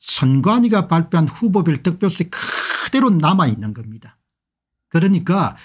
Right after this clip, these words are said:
수사 시작하게 되면은 도망갈 수가 없습니다. 배춧잎 사전투표지는 화성에 떠 왔다고 이렇게 하면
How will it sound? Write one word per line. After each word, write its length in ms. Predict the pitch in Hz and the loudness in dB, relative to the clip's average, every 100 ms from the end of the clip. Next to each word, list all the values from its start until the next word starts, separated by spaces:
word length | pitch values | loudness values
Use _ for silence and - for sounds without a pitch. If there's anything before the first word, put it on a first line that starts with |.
| - | -20
수사 440 | - - 147 196 214 | -10 -2 0 2 2
시작하게 720 | - - 117 151 - 196 170 | 2 0 0 0 0 0 2
되면은 520 | 165 185 131 165 131 - - - | 2 2 4 4 2 -2 -6 0
도망갈 680 | 131 160 233 247 233 285 | 2 4 4 2 2 0
수가 260 | 247 233 180 | -2 -2 -4
없습니다. 600 | 98 - 165 147 - - - - - _ _ 127 131 _ _ _ _ _ _ _ - | -4 -2 -2 -2 -4 -10 -14 -20 -20 _ _ _ _ _ _ _ _ _ _ _ -2
배춧잎 500 | 147 - 233 226 - | -2 0 2 2 0
사전투표지는 840 | - - 151 175 196 175 170 156 | 0 0 2 0 -2 -2 0 0
화성에 600 | 123 - 127 120 214 233 | -2 -2 -2 2 0 0
떠 100 | 202 | -2
왔다고 460 | 143 127 143 165 156 | -2 -2 -2 0 0
이렇게 240 | 143 - | -2 -2
하면 260 | 139 160 | 0 0